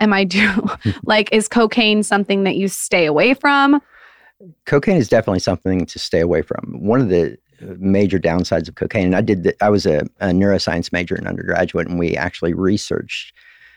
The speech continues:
Speaker 2: addiction to cocaine. And there's a specific area in the brain that just can turn on either the first time you do it or after a hundred times
Speaker 1: I don't like it at all.
Speaker 2: for addiction.
Speaker 1: Ugh.
Speaker 2: I mean, you just don't wanna mess with that. And I mean, it's not worth it. It's a, it's a five-minute, ten-minute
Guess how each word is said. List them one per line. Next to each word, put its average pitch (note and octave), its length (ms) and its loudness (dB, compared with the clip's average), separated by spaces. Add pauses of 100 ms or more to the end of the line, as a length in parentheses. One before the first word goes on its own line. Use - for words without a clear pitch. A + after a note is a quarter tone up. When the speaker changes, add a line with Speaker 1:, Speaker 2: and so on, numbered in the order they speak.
(160)
Speaker 2:
addiction F#2+ 460 0
to E2 40 -8
cocaine. F#2+ 400 -2
And D#2+ 80 -2
there's D#2 180 -4
a D#2+ 60 -8
specific - 480 -6
area F2+ 160 2
in E2+ 80 2
the D#2+ 60 -2
brain E2+ 380 -2
that - 100 -10
just - 260 -8 (580)
can - 180 -2
turn F#2+ 280 0
on F2 280 0
either E2 240 -2
the D#2+ 220 -10
first - 260 -2
time F#2+ 180 -2
you F2+ 60 -2
do F2+ 220 0
it F2+ 100 -2
or F2 380 -2
after D#2+ 260 -6
a - 60 -4
hundred G2+ 280 -2
times - 440 -10
Speaker 1:
I A3 100 2
don't G#3 160 0
like F3 180 -6
it E3+ 60 -6
at - 80 -12
all. D#3+ 140 -4
Speaker 2:
for F2 160 2
addiction. F#2+ 520 -2
Speaker 1:
Ugh. G#3+ 200 0
Speaker 2:
I E2+ 100 -2
mean, E2+ 300 0
you F#2 100 0
just G#2 160 -2
don't G2 160 0
wanna E2 140 -4
mess E2 280 -2
with E2+ 140 -10
that. F2 400 -4
And C3 240 2
I - 20 -6
mean, A#2 280 2 (140)
it's - 180 -14
not C3+ 160 -2
worth G2 280 -2
it. E2+ 60 -4
It's E2 220 -4
a, D#2+ 260 -2 (760)
it's G2+ 120 -6
a F#2 60 -4
five-minute, G2+ 880 -2
ten-minute G2 800 -4